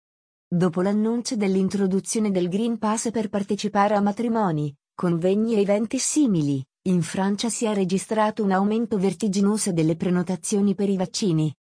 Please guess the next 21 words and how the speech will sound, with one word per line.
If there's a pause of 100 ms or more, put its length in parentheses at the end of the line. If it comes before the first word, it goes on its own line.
(200)
In
un
solo
giorno, (200)
oltre
un
milione
le
richieste
di
vaccini. (440)
Anche
in
Italia, (240)
le
forze
politiche
hanno
cominciato
a
discuterne,